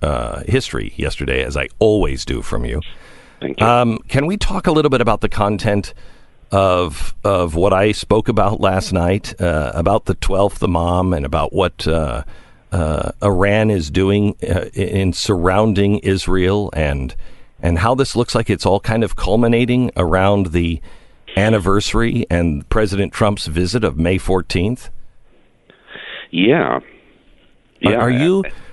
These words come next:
Speaker 1: are, are people really aware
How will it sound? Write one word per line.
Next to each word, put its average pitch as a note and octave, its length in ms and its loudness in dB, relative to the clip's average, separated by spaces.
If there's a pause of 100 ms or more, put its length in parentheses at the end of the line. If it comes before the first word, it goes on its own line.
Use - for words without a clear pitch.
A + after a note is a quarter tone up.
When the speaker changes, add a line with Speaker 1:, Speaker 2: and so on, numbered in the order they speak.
(240)
Speaker 1:
are, B2 140 2
are C#3 160 0
people G3+ 800 2
really D#3+ 680 2
aware B2+ 720 0